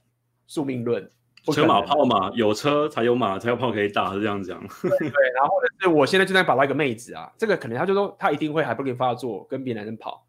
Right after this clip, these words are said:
Speaker 1: 遇到个比我更帅的人、更好的人，他就一定会跑掉，等等这些情形。那这一群黑药丸的人，其实跟刚刚的 Nick Tao 的后面那后-，后期那个小屁孩版本有点像。
Speaker 2: Incel 吗？
Speaker 1: 对，Incel，但是
Speaker 2: Incel 吗？
Speaker 1: 比较不一样的，我觉得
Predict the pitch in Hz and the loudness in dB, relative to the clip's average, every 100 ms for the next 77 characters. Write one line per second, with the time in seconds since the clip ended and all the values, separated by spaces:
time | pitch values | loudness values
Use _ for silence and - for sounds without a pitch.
0 | _ _ - 208 180 170 160 175 160 156 | _ _ 4 6 8 8 6 6 6 6
1 | 123 127 151 120 110 143 127 120 120 - | 6 4 2 0 -2 -2 -2 -6 -10 -12
2 | 95 - _ _ _ _ _ 113 120 98 | -16 -18 _ _ _ _ _ -6 -6 -6
3 | 107 107 85 98 - - 180 175 - _ | -8 -8 -12 -16 -18 -2 0 0 -2 _
4 | _ _ - 226 202 202 214 160 127 123 | _ _ 2 2 4 4 6 6 2 -2
5 | 131 147 175 175 147 165 - 190 139 120 | -4 -2 0 2 2 -2 -2 -2 0 0
6 | 202 160 156 143 147 143 180 143 - 175 | 2 2 2 0 -4 -2 -2 -2 -4 -4
7 | 143 123 135 131 107 - 123 117 113 123 | -2 -4 -6 -6 -8 -4 -4 -4 -4 -2
8 | 185 208 127 - - - - - _ _ | -2 -2 -8 -10 -8 -6 -6 -10 _ _
9 | _ 131 131 147 131 120 104 110 _ _ | _ -2 2 2 2 2 0 -6 _ _
10 | _ _ _ - 151 185 202 175 107 - | _ _ _ -4 0 0 4 4 4 -2
11 | _ _ - 233 262 107 95 85 - _ | _ _ 0 2 2 2 -2 -8 -18 _
12 | _ _ - - - 180 214 170 175 151 | _ _ -8 -6 -4 -2 0 2 2 2
13 | 117 113 127 123 120 117 | -2 -4 -2 0 -2 -4